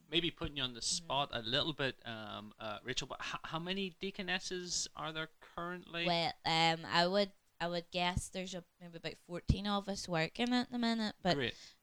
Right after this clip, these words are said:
Speaker 2: but two more have retired this year. We're actually having a retirement dinner tomorrow night for
Speaker 1: Very
Speaker 2: them, 'cause
Speaker 1: nice.
Speaker 2: we, 'cause we always like to celebrate and give thanks for the,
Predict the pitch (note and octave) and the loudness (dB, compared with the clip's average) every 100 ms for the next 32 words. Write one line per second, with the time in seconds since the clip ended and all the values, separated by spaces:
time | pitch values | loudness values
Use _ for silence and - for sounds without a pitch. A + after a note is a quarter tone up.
0 | _ F#3 - A#3 G#3+ G3+ F#3+ F#3 F3 D#3 | _ 2 6 4 4 4 2 0 -4 2
1 | - C#3 D3+ G#3+ A3 A#3+ B3 - B3+ B3 | 2 4 6 4 4 2 2 0 4 8
2 | B3 A#3+ A3 A3 - - A3 F#3+ F3+ G3 | 8 6 6 6 4 2 2 4 2 2
3 | F#3 E3+ D#3+ E3+ - _ - G3 F3+ E3+ | 0 0 -4 -8 -14 _ -8 4 6 6
4 | G3+ - G#3 G#3 G#3 - A3 F3+ F3 E3 | 2 2 4 6 4 0 -2 -2 -2 -2
5 | F3+ B3 - - B3+ A#3+ B3 _ - - | -2 -2 -4 4 6 6 2 _ -2 6
6 | A3 A3+ A#3+ A#3+ B3 - C4+ B3 C#4+ D4 | 6 6 4 12 12 12 2 8 10 10
7 | D4+ C4+ A#3 G3 F#3+ - G3 F3+ - F#3+ | 10 8 8 6 8 8 8 4 4 6
8 | F#3+ F#3+ - F3+ F3+ F3 F3 - F3 F3 | 6 4 4 0 0 4 4 4 4 4
9 | - - - F3+ F3 - - _ _ _ | 2 -4 4 8 8 4 -14 _ _ _
10 | _ F#3 F3+ | _ 8 8